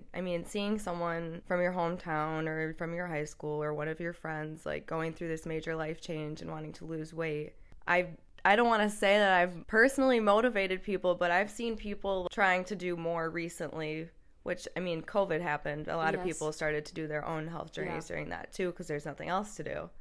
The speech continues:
Speaker 1: Um, but I just feel like I've also motivated people, and that's been my whole entire goal with this end process and end final result. And I just wanna keep doing it.
Speaker 2: Amazing. Well, I can say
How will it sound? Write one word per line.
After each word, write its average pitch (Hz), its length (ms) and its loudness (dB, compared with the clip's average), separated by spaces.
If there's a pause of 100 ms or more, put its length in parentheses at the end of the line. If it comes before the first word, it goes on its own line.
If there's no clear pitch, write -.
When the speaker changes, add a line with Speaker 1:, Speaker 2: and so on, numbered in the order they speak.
(120)
Speaker 1:
Um, 160 440 0
but 196 120 2
I 208 100 6
just 226 240 -4
feel 208 140 0
like 202 500 -2
I've 170 220 4
also 170 280 2
motivated 170 520 -4
people, 170 400 -4
and 170 100 -4
that's - 300 -6
been 190 180 0
my 160 140 -2
whole 165 180 -2
entire 151 360 -4
goal 160 520 -2 (260)
with - 380 -4 (100)
this - 320 -6 (100)
end 156 220 -4
process 165 680 -6
and 160 240 -8
end - 240 -8
final - 280 -10
result. 90 520 -6 (180)
And 170 80 -2
I 160 60 0
just 156 120 -8
wanna 156 140 -4
keep 156 240 -10
doing 156 320 -6
it. - 260 -8 (220)
Speaker 2:
Amazing. 175 580 -10
Well, 185 140 -8
I 190 180 -8
can 190 220 -10
say 170 300 -10